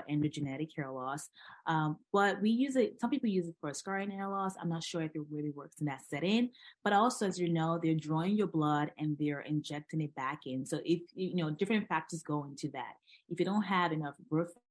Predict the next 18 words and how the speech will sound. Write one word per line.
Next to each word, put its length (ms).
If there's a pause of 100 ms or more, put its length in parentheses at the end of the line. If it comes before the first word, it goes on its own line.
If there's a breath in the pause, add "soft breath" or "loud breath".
(180)
factors, 400
then 120
you 100
might 100
not 160
see 240
enough 260
results. 540
You 80
know, 220
it 80
just 240
varies. 440
It's 140
not 220
a 100 (100)
constant 460
thing. 320